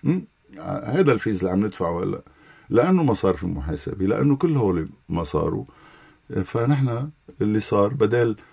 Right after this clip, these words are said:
Speaker 2: مصالحة وطنية، شو عملنا؟ محاصصة وطنية.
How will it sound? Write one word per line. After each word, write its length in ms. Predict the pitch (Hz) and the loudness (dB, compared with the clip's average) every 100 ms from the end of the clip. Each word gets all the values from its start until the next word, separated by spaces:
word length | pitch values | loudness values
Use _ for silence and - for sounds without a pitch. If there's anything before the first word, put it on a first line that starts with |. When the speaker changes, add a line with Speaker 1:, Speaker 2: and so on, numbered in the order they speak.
| _ | _
Speaker 2:
مصالحة 480 | 95 92 98 92 80 | -6 0 2 2 2
وطنية، 600 | 82 80 76 76 76 87 - _ _ _ _ | 0 0 0 -2 -4 -6 -10 _ _ _ _
شو 160 | - - | -4 0
عملنا؟ 380 | 104 98 92 123 _ _ _ _ _ _ | 2 2 0 -6 _ _ _ _ _ _
محاصصة 540 | 123 104 131 - 73 78 | -6 -2 -2 -2 -2 0
وطنية. 560 | 73 71 76 76 - | 0 0 -2 -4 -8